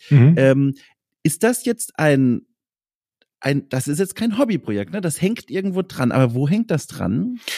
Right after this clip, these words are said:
Speaker 1: Nee, das ist wirklich, ähm, das ist hundert Prozent Hobby.
Speaker 2: Ach, wow.
Speaker 1: Ja.
Speaker 2: Weil das sieht so aus, äh, dann, äh, dann Lob an die, an die Aufmachung der Seite,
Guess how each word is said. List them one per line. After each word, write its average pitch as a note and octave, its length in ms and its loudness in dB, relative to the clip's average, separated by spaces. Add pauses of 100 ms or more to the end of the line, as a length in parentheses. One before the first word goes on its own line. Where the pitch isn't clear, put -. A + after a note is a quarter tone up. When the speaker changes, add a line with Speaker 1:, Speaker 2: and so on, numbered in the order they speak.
(140)
Speaker 1:
Nee, C#3+ 180 4
das C#3+ 180 -2
ist A#2+ 80 -6
wirklich, D3+ 500 -4
ähm, C3+ 300 0
das A#2+ 120 -2
ist B2+ 260 -6
hundert E3 280 6
Prozent D3 380 0
Hobby. A2 280 -2 (320)
Speaker 2:
Ach, - 180 -4 (460)
wow. C3+ 400 -2
Speaker 1:
Ja. F#2+ 180 -6 (100)
Speaker 2:
Weil D3 120 -2
das D#3 180 -4
sieht G3+ 200 -10
so G#3 120 -2
aus, F#3+ 380 -4
äh, D3 160 2
dann, G#3 280 2 (100)
äh, D3 320 2
dann D#3 200 0
Lob C#3 440 0
an D#3 180 0
die, C#3+ 300 0
an C3+ 100 0
die B2+ 100 0
Aufmachung F#3+ 480 -2
der C3+ 120 0
Seite, B2 360 -2